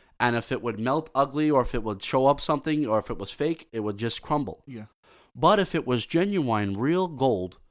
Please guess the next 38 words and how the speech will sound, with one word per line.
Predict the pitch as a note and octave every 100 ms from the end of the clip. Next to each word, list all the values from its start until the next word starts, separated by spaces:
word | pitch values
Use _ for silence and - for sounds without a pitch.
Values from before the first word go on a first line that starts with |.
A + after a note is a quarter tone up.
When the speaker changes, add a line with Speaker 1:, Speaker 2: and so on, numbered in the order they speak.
| _ _ -
Speaker 1:
it | C#3
would | C3+ -
purify | - G#3+ B3+ - G#2 G2+
it | -
and | A#2 B2
Speaker 2:
Yeah. |
Speaker 1:
make | F3 F3+
it | C#3+
even | F3+ D#3+ C3+
more | C#3+ F3
fine | - E3 D#3 C#3
and | A2 G#2 F#2+
better. | D#3 D#3+ D#2 -
Speaker 2:
Yeah, |
it | G#2+
would | G#2+
liquefy, | A2 C#3+ - - A2+ G#2+
and | G2
you | G2+
see | - D#3+ A2+
it | F#2
ch-, | -
uh, | G2+ G2
was | G2+ G2+
real. | B2 D3+
Speaker 1:
You | B2+
will | A#2
see | -
it | E3+ -
ch-, | G2 - - -
ch-, | A2
ch-, | - C3+
go-, | A#2+ B2
uh, | G#2
was | G#2+ G#2
real | D3+ E3+
gold. | D3+ B2+ F2 A2+
Speaker 2:
Yeah. | G#2+